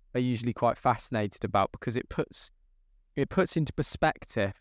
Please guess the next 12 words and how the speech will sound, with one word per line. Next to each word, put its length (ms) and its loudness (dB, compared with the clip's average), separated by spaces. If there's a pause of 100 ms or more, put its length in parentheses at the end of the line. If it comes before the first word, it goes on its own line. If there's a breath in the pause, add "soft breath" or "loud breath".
that 140 -2
just 240 0
because 280 -2
you 120 -2
see 340 0
somebody 540 0
for 220 -4
twenty 460 -2
minutes 540 -2
on 120 0
a 80 2
video 520 0